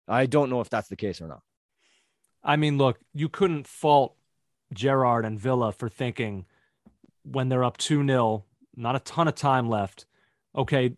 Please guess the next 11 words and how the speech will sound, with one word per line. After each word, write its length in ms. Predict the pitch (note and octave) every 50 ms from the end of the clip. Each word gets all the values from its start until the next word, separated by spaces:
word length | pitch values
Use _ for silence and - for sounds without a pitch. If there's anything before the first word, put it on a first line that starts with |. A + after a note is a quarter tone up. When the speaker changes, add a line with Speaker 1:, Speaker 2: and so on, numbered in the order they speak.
| -
Speaker 2:
the 120 | D#3 C#3+ C#3+
mentality 560 | C#3 C3 B2+ - C#3+ C#3 C#3 C3+ C3+ C3 C3
now 200 | C3 C3 B2 A#2
has 240 | A2 B2+ B2 A#2 -
to 60 | -
switch 380 | A2 - - B2 C3 A#2+ - -
to 100 | - A2
something 300 | - C#3 B2+ - B2+ A#2+
more 160 | A#2 A#2 A#2
defensive. 640 | G#2+ A2+ G#2 - A#2 G2 F#2 - - G#2 F#2 _ _ _ _ _ _ _ _ _ _ _ _ _ _ -
Um, 240 | A2 G2+ G2 -